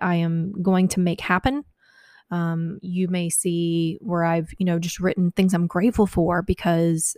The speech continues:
uh, you know, maybe I was depressed or down the day before and I'm like, "I need, I need to refocus and find my gratitude."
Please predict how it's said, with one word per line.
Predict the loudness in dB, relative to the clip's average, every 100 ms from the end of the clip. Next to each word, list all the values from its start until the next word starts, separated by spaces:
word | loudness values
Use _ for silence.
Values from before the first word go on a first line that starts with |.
| -2
uh, |
you | 2
know, | 2
maybe | 2 4
I | 2
was | 2
depressed | 0 2 2 0 -2
or |
down | -2 -2
the | 0
day | 0
before | -2 -2 -4
and | -2
I'm |
like, | -4 -4
"I | -2 2
need, | 2 0 -2 -6
I | 0
need | 2 0
to | 0
refocus | -2 0 0 0 0 -2
and | -2 -2 -2
find | 2 2
my | 2
gratitude." | 2 0 0 -4 -6 -8